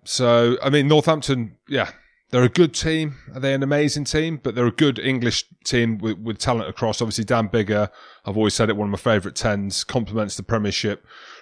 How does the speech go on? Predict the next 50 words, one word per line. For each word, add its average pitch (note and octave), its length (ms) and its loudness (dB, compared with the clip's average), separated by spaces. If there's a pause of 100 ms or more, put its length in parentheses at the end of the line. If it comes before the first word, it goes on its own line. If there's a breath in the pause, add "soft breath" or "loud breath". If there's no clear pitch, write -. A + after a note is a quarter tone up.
really G#2+ 240 0
well. G2+ 500 2
And, G2+ 520 -4
uh, G2+ 440 0
yeah, A#2 300 0
obviously, A2 600 -2 (260 soft breath)
the A#2+ 100 0
weather, A#2+ 540 -2 (640)
this D3+ 180 -2
is C#3+ 80 -6
the D3 60 -2
whole C#3+ 180 2
thing C3+ 160 0
around A2+ 260 2
summer A2 260 0
rugby, A2 300 0
right? D2+ 260 -8 (220)
Uh, F#2 280 0
and G2 100 -4
the F#2+ 40 -6
big G2+ 220 -4
kind G#2 160 -2
of F2 80 -4
debate G#2 320 -2
around G2 300 -2
it. F2 60 -8
The G2+ 80 -8
quality D#3+ 500 0
that A2+ 180 -8
you G2+ 80 -8
get D#2+ 360 -2 (140)
from A#2+ 260 0
all C#3+ 180 2
teams, G2 320 -2
really, G2+ 520 0
because G#2 480 -4 (240)
everyone A2+ 260 2
wants A2 160 -6
to - 60 -10
play C3+ 240 -2
now, A2+ 100 -4
don't B2 140 -4
they? G2+ 100 -8
Play, A2 160 -4
play, G#2 140 -4
play, G#2+ 180 -2
play, G2+ 140 -4
play, C3 220 0
big A2 160 -6
fella. D#2 280 -6